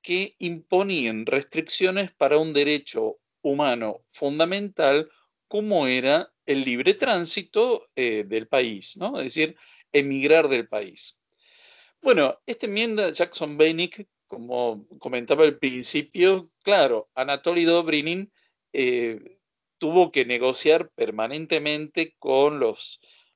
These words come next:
los, eh, secretarios de Estado de Estados Unidos para que se permitiera una cuota de migración judía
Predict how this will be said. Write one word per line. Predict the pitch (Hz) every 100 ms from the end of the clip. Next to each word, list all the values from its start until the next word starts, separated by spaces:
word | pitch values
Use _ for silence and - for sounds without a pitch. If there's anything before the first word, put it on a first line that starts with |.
| _
los, | 117 107 104 151
eh, | 151 127 104
secretarios | - - 123 - 170 151
de | 123
Estado | - 240 208 139
de | 117
Estados | 107 135 139 -
Unidos | 139 147 147 170 175 - - _ _ _
para | - 139 156 156
que | - 135 139 151 165 143
se | 147 127
permitiera | - 123 127 127 - 147 151 165 165 -
una | 139 131 120
cuota | - 202 190 127
de | 110
migración | 104 110 117 110 139 143
judía | - 143 139 143 143 151